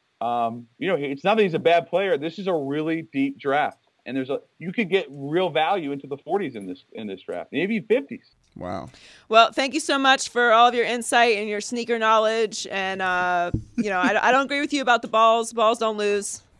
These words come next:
Speaker 1: Brandon, if, if, uh, if LaMelo Ball was in this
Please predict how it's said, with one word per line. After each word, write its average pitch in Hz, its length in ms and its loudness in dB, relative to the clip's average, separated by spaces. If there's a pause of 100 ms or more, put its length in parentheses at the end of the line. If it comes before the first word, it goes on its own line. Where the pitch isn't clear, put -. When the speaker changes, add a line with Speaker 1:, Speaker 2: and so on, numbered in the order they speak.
(420)
Speaker 1:
Brandon, 185 400 2 (320)
if, 175 220 0 (500)
if, 156 180 -2 (240)
uh, 135 340 4 (260)
if 147 180 -2
LaMelo 180 500 4
Ball 165 240 4
was 143 160 0
in 143 140 -6
this 135 220 -6